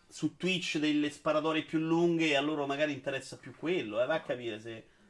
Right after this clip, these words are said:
la gente vede più sparatorie piuttosto che momenti morti. Eh, c'è da dire che il successo di Farnout-, Fortnite, puoi andare su display un attimino? Che andiamo subito a vedere un attimino, ehm,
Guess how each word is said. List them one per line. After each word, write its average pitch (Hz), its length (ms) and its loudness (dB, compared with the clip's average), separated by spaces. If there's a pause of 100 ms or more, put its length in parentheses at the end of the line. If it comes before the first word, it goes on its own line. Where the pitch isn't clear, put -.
(140)
la 123 180 0
gente 151 260 2
vede 131 200 2
più - 140 -12
sparatorie 135 520 2
piuttosto 131 420 -6
che 127 100 -2
momenti 127 1120 -4
morti. 127 640 -2 (540)
Eh, 117 760 -4
c'è - 160 -4
da 202 100 2
dire 247 200 4
che 139 80 2
il 131 160 -2
successo 220 600 0
di 220 100 -4
Farnout-, 226 680 0
Fortnite, 294 800 -2
puoi 269 160 6
andare 415 240 6
su 131 120 -8
display 123 640 -4
un - 60 -12
attimino? 127 500 -6 (2500)
Che 139 100 -10
andiamo 151 260 -2
subito 302 320 0
a 131 40 0
vedere 123 720 -2
un 120 160 -10
attimino, 120 840 -8
ehm, 107 1500 -10